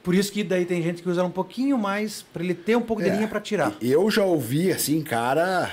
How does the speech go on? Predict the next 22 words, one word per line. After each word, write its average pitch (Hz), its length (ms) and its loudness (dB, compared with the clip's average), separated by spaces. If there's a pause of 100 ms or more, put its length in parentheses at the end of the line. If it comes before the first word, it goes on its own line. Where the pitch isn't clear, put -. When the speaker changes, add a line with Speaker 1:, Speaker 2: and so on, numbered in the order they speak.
Speaker 2:
renomado 139 720 0
da 104 160 -6
pesca 131 720 -8 (800)
falando 117 600 0
que 151 120 -10
você 147 120 -2
tem 131 260 -2
que 131 120 -8
trabalhar 113 600 -2
com 127 100 -4
a 117 40 -4
carretilha 110 640 -4
meio 104 260 0
aberta, 101 580 -4
porque 143 320 -8
a 131 140 0
boca 131 460 -4
do 147 100 -2
robalo 131 840 0
tem 127 200 -6
uma 123 140 -2
membrana 127 1040 -2